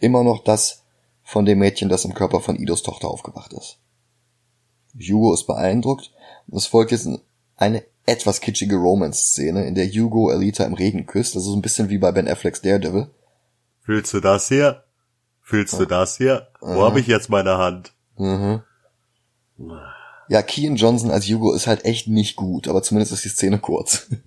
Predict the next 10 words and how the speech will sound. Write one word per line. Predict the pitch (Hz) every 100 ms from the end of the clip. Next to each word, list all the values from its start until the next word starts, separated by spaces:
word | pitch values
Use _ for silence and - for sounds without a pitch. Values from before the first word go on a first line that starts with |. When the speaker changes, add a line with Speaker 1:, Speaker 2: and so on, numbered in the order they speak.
| _ _ _ _ _
Speaker 2:
Ich | - 85
muss, | 120 127 -
äh, | 104 110 107 90
ehrlich | - 110 113
gestehen, | - 104 - 104 107
dass | 101 95
dieses | 98 92 87
ganze | - 101 113 113 104
Hugo-Alita-Ding | 87 101 95 104 90 95 98 92 76 80 87 104 _ _ _
Speaker 1:
Mhm. | 107 120